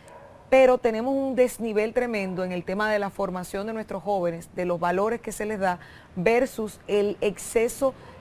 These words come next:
de propaganda, de consumismo, de sexualidad, de violencia, de,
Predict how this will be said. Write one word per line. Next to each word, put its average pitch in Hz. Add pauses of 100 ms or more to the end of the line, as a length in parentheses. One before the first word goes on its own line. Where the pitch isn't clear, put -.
de 208
propaganda, 208
de 220
consumismo, 202
de 196
sexualidad, 190
de 170
violencia, 190
de, 180